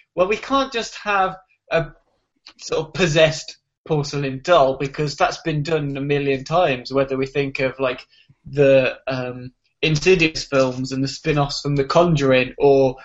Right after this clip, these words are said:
going back to Child's Play, or whatever they, you know, it's been done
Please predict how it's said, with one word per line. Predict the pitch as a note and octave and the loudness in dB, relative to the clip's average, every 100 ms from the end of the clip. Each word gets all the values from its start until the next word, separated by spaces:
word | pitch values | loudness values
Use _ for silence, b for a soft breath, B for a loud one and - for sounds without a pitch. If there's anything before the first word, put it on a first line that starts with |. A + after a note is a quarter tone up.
| b _ - | b _ 0
going | F3 E3 | 4 4
back | D#3 D#3 - | 4 0 -4
to | - | -2
Child's | - E3 E3 C3+ - | 4 6 6 4 -2
Play, | - C#3 B2+ B2 | 0 2 2 0
or | B2 | -2
whatever | D3 F#3 A3 F#3+ F3+ | 2 6 6 4 2
they, | E3+ D#3+ E3 | 0 0 -4
you | F3 | -2
know, | C3 - b _ | -2 -4 b _
it's | - G3+ | -4 0
been | G#3 G3+ | 2 2
done | G#3 G#3 | 4 2